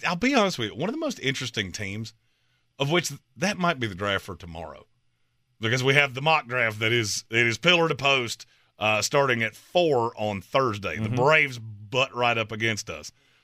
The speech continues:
Speaker 1: So the mock, the, the, the mock draft will be Thursday at four.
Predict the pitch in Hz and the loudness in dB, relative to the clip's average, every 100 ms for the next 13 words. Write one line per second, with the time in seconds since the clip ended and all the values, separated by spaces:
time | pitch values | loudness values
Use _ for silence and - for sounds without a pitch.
0 | _ - 104 95 113 127 135 120 117 113 | _ -4 -4 -6 0 2 2 0 -4 -4
1 | 117 107 101 101 107 123 135 123 110 117 | -6 -2 -2 -2 -2 0 0 0 -2 -2
2 | 104 90 _ - 147 139 120 113 95 90 | -6 -6 _ -2 0 0 0 0 0 -4
3 | - - 131 82 73 | -8 -6 -6 -6 -10